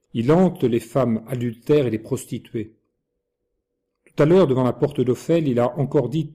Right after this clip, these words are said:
à un homme qui lui apportait de l'eau, qu'il lui donnerait de l'eau de la vie éternelle, et qu'alors il n'aurait plus jamais soif. Il égare le peuple par des pro-, paroles ambiguës.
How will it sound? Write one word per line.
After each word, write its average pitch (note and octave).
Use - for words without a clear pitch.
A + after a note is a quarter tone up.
à B2
un B2
homme D#3
qui A2+
lui A2+
apportait A#2+
de A2+
l'eau, B2+
qu'il C3+
lui D3+
donnerait D#3+
de C3+
l'eau D3
de B2
la A#2
vie A2
éternelle, G#2+
et A2
qu'alors C#3
il A2
n'aurait A#2
plus C3+
jamais B2+
soif. -
Il G#2+
égare C3+
le B2+
peuple C#3+
par A2+
des A2
pro-, -
paroles A#2+
ambiguës. A#2